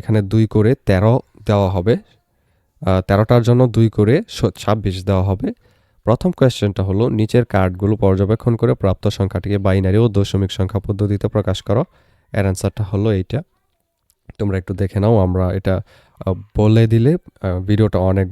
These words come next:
বড় হয়ে যাবে। এটা হলো আনসার। পরবর্তী কোয়েশ্চেন, একজন মালি একুশ মিটার ব্যাসার্ধের বৃত্তাকার বাগানের চারদিকে দড়ির বেড়া দিতে চায়। প্রতিটি মিটার,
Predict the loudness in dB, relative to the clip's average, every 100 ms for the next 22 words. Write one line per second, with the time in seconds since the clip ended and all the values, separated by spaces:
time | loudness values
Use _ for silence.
0 | -2 0 2 0 0 -2 -4 -8 _ _
1 | _ _ _ 2 4 4 2 2 -2 2
2 | 0 2 0 0 0 0 -2 -4 -4 _
3 | _ _ _ -4 0 4 4 4 4 6
4 | 4 4 0 0 2 4 2 0 -4 -2
5 | -2 -2 -4 -4 -2 -2 0 0 0 -2
6 | 0 -2 -2 -4 -4 -4 -2 0 4 4
7 | 4 4 2 0 -2 -6 -2 0 0 0
8 | -2 -2 -2 -4 -4 -4 -2